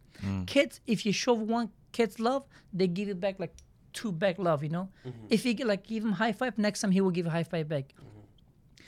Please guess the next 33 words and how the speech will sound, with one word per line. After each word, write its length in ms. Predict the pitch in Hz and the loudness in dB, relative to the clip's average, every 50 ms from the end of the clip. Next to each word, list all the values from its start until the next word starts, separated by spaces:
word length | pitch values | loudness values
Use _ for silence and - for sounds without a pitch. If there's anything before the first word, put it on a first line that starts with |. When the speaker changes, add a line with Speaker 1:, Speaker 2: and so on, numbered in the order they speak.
| - | -16
Speaker 2:
So 160 | - - - 185 | -8 0 2 4
I 20 | |
go 140 | 185 175 214 | 6 6 6
to 80 | 214 208 | 6 4
school. 460 | - - - - - 185 175 175 208 208 - _ _ _ _ _ | 2 0 -4 0 2 2 2 2 0 -6 -14 _ _ _ _ _
I 80 | 180 165 | 2 2
do 160 | 156 160 208 | 4 4 4
show 440 | 196 - - - 185 170 165 165 170 - - _ - - - _ _ | 4 4 4 4 4 4 4 2 -2 -6 -14 _ -20 -20 -20 _ _
all 160 | 208 202 202 | 4 4 4
the 100 | 190 170 | 4 2
school. 400 | 160 - - - - 170 143 - - - | 0 -2 -4 0 0 0 0 0 0 0
It 80 | 165 | 2
was 180 | 156 165 156 143 | 4 4 4 4
Nest, 400 | 165 180 196 208 196 196 - - - | 2 0 0 0 0 -2 -6 -8 -8
Bard, 440 | 165 139 135 160 175 180 190 190 190 - _ _ - - - _ | -8 -6 -2 0 2 2 2 0 -2 -8 _ _ -20 -20 -20 _
P 140 | - - 208 | -6 -2 -2
S 140 | 196 - - | -2 0 -2
one 140 | 220 202 185 | -2 -2 -2
forty, 260 | - - 220 214 226 | 0 0 0 0 0
P 140 | - - 190 | -2 -4 -6
S 120 | 170 - | -4 -4
one 100 | 196 170 | -4 -4
forty-two. 420 | - - 170 156 - - 170 151 143 - _ - _ _ - - - _ _ _ - - _ - - - - | -2 -2 -2 -2 -4 -4 -6 -6 -6 -8 _ -20 _ _ -20 -20 -20 _ _ _ -20 -20 _ -20 -12 0 2
And 140 | 185 180 | 4 4
I 40 | 180 | 4
do 160 | 175 175 220 | 4 4 2
show 240 | 202 - - 226 214 | 2 4 4 4 2
for 160 | 202 - 208 | 4 4 2
the 80 | 185 196 | 2 2
kids 340 | 190 - 214 226 240 - - | 2 2 2 2 2 0 0
what 180 | 220 196 208 208 | 4 6 6 6
I 60 | 208 | 6
did. 260 | 185 196 247 277 233 | 4 2 0 -2 -2